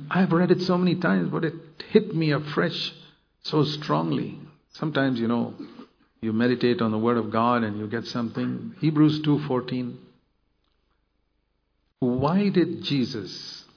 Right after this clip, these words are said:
come in flesh and blood like us? Listen to this. Because the children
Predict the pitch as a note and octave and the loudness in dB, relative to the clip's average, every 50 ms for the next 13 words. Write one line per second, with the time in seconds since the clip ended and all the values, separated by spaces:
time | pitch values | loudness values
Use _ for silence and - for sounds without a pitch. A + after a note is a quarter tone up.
0 | _ _ _ _ _ - - C#3 B2 A#2+ A#2 A2+ G2+ - B2+ A#2 G#2 - - G#2+ | _ _ _ _ _ -6 -4 -2 0 0 -2 -4 -4 -4 -4 -4 -4 -6 -8 -10
1 | G#2 G2+ G#2 F#2+ F#2 F#2 - - - - - - - _ _ _ _ _ _ _ | -10 -10 -10 -12 -12 -12 -16 -18 -20 -20 -20 -20 -20 _ _ _ _ _ _ _
2 | _ _ _ _ _ _ _ _ _ _ - B2+ A#2 A2 - G#2+ G#2 - - - | _ _ _ _ _ _ _ _ _ _ -6 -4 -4 -4 -4 -6 -8 -8 -10 -14
3 | - - - - - - - _ _ _ _ _ _ _ _ _ _ _ _ _ | -14 -16 -16 -18 -20 -20 -20 _ _ _ _ _ _ _ _ _ _ _ _ _
4 | _ _ _ _ _ _ _ _ _ _ _ _ _ _ _ _ _ _ _ _ | _ _ _ _ _ _ _ _ _ _ _ _ _ _ _ _ _ _ _ _
5 | _ _ _ _ _ _ _ _ _ _ - F#3 F#3+ G3 F#3+ F#3 D#3+ E3 D3 C#3+ | _ _ _ _ _ _ _ _ _ _ 6 6 6 6 6 2 2 2 0 0
6 | - - - - - - - - - - _ _ _ _ _ _ _ _ _ _ | -2 -4 -8 -14 -16 -16 -18 -20 -20 -20 _ _ _ _ _ _ _ _ _ _
7 | _ _ _ _ _ _ _ _ _ - B2+ A#2+ C3 C#3 D3+ D3 C#3 F3+ E3+ F3+ | _ _ _ _ _ _ _ _ _ -12 -4 2 2 2 2 2 2 4 4 6
8 | F#3 G3 F#3+ F3+ D3+ B2 B2 C#3+ C3 - - - - - E3+ E3 E3 F3 E3 E3+ | 6 6 6 4 2 0 -2 -4 -4 -4 -8 -6 -2 2 2 4 4 4 2 2
9 | E3+ E3+ E3+ E3 E3 F3 - | 0 0 -4 -6 -8 -10 -12